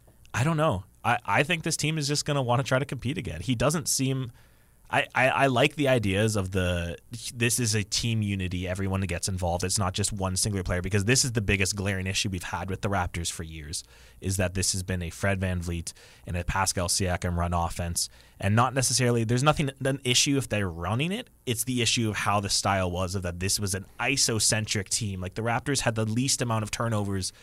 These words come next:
out of any team last year because they were just solely focused on running isos. And how many possessions did we see that were dead, empty possessions of Siakam running up the floor, passing to Fred, Fred looking for Shuff.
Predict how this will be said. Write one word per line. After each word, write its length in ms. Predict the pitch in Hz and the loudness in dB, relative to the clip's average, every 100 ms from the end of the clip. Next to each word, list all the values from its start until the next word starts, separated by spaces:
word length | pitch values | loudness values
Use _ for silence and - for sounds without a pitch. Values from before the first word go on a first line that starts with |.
| - - | -20 -8
out 100 | 107 | -2
of 60 | 110 - | 0 0
any 160 | 131 | -2
team 180 | 117 117 | 0 0
last 220 | 107 98 | 0 0
year 80 | 107 | 0
because 380 | 104 - 117 113 | -2 0 2 2
they 100 | 117 | 2
were 100 | 110 | 0
just 220 | 98 - | 2 2
solely 260 | 117 110 104 | 4 2 0
focused 480 | - 107 - 104 - | 0 -2 -2 -4 -2
on 160 | 98 | -4
running 300 | 95 113 110 | 0 0 0
isos. 480 | 90 113 - 82 - - - - | -2 -2 -2 -4 -8 -14 -14 -8
And 100 | 90 | -6
how 220 | - 120 | 0 0
many 140 | 117 | 2
possessions 480 | 117 104 98 104 92 | 2 2 2 0 -2
did 80 | 95 | -2
we 80 | 90 | -2
see 180 | 95 | -2
that 140 | 90 82 | -4 -6
were 100 | 85 | -8
dead, 340 | - 101 92 - - - | -4 -2 -2 -8 -20 -4
empty 280 | 104 107 104 | -2 0 -2
possessions 520 | 104 92 85 - 82 | 0 0 -2 -2 -4
of 60 | 80 | -2
Siakam 440 | - 98 104 123 | 0 2 2 2
running 200 | 104 104 | 2 2
up 100 | 101 | 0
the 80 | - | -4
floor, 340 | - 101 87 - - - | -4 -2 -2 -4 -14 -8
passing 340 | - 87 - 98 | -2 0 0 -2
to 60 | |
Fred, 340 | 92 92 87 - | -2 -2 -2 -2
Fred 300 | 104 101 101 | 0 2 2
looking 300 | 98 104 92 | 0 0 -2
for 100 | 90 | -2
Shuff. 280 | 98 85 | -2 -4